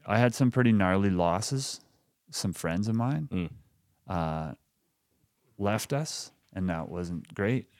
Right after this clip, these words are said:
Speaker 1: around the same time. Um, pretty traumatic. And then the burpees became
Speaker 2: Therapy.
Speaker 1: therapy.
Speaker 2: Hmm.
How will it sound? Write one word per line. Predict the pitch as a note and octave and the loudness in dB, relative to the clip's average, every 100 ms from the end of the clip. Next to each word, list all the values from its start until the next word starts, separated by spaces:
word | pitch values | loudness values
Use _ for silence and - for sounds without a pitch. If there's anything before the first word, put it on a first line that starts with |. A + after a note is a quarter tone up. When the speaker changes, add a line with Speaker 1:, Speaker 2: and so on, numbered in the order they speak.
| - | -2
Speaker 1:
around | G2 F#2+ F#2+ | 0 2 2
the | F#2 | 0
same | - F#2+ F2+ | 0 -2 -2
time. | - G2+ A#2+ C#3+ _ _ _ _ | -2 0 0 -4 _ _ _ _
Um, | - F2 E2 E2 - _ | -6 -4 -4 -8 -14 _
pretty | G#2+ F#2 | -4 -4
traumatic. | - E2+ E2+ F#2 B2+ - _ _ _ _ _ _ _ _ | -4 -2 0 0 -2 -6 _ _ _ _ _ _ _ _
And | G2 F#2+ F2+ E2 | -2 0 -2 -4
then | - G#2 G2+ | -2 0 2
the | F2+ | 0
burpees | D#2+ F2+ F#2 F2 | 0 -2 -2 -6
became | F2 - G2 F2 E2+ D#2 - _ _ _ _ _ - | -6 -6 -4 -4 -4 -8 -12 _ _ _ _ _ -4
Speaker 2:
Therapy. | G2+ G2+ - - | 2 2 0 -8
Speaker 1:
therapy. | - F#2 F#2+ D#3 - G#2 F2 - | -8 -2 2 0 0 -4 -4 -6
Speaker 2:
Hmm. | F#2 | -6